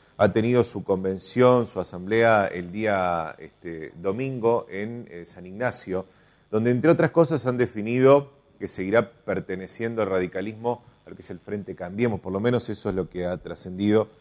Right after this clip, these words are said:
eh, con, con el voto de una gente que estaba allí presente, ¿no? Eh,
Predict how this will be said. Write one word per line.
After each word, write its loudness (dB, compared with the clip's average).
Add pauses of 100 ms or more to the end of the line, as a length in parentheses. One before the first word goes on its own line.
(360)
eh, 4 (580)
con, 2
con -2
el -2
voto 4
de -2
una -4
gente -4
que -20
estaba 0
allí -2
presente, -4
¿no? -6 (680)
Eh, 4